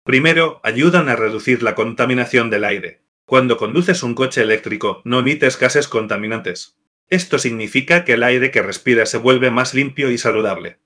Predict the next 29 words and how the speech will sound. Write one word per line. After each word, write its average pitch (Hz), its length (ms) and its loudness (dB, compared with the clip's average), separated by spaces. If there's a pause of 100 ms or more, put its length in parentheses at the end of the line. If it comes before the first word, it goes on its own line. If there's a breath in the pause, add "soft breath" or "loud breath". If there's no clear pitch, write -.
(260)
Además, 113 580 -2 (180 soft breath)
estos 156 360 0
vehículos 123 420 0
son 156 220 0
más 135 200 -2
eficientes 143 600 0
que 110 140 -4
los 107 140 -2
coches 135 340 0
de 113 100 0
gasolina. 95 580 -10 (300)
Gastas 135 380 0
menos 156 340 0
dinero 117 440 0
en 107 100 -4
electricidad 113 760 -2
que 135 100 -2
en 135 100 -4
combustible, 107 720 -4 (240 soft breath)
lo 117 140 0
que 117 100 -4
puede 143 240 4
significar 135 580 0
un 117 140 -4
gran 135 240 2
ahorro 147 320 2
a 127 60 2
largo 120 340 2
plazo. 95 500 -10